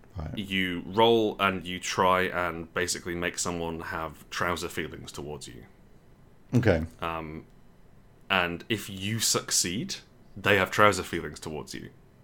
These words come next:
Speaker 2: And it's a re-
Speaker 1: They don't get a say in the matter.
Speaker 2: They don't get a say in the matter. Um, and, like,
Speaker 1: Okay.
Speaker 2: and, like, it's a really brilliant way of, of, um, that's the thing, that, that doesn't fit every single game, but it really fits that thing when you're, like,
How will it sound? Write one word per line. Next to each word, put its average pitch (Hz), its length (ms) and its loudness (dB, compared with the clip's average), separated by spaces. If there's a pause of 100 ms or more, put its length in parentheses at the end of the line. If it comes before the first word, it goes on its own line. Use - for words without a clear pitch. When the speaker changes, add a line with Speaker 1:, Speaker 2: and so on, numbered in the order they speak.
(760)
Speaker 2:
And 98 120 4
it's 98 140 0
a 107 40 0
re- 101 340 0
Speaker 1:
They 120 120 12
don't 104 100 8
get 101 100 10
a 95 60 8
say 101 180 6
in 85 80 4
the 85 60 2
matter. 80 240 0
Speaker 2:
They 120 60 8
don't 143 120 10
get 110 100 6
a 98 40 4
say 131 160 8
in 123 80 8
the 90 60 0
matter. - 340 -6 (540)
Um, 90 500 6
and, 104 200 4
like, 95 280 4
Speaker 1:
Okay. 80 160 -4 (100)
Speaker 2:
and, 101 120 2
like, 101 160 0
it's - 160 0
a 110 60 2
really 104 600 0
brilliant 92 440 2
way 87 440 4
of, 87 460 -2 (400)
of, 87 320 0
um, 82 420 0 (120)
that's - 140 0
the 127 60 0
thing, 113 120 4
that, 92 120 2
that 107 140 6
doesn't 117 220 0
fit - 180 0
every 98 260 2
single 92 300 -2
game, 123 340 2 (380)
but 127 100 8
it 107 80 8
really 104 460 4
fits - 320 0
that 87 240 -2
thing 87 200 0
when 90 160 2
you're, 90 180 2
like, 87 320 -2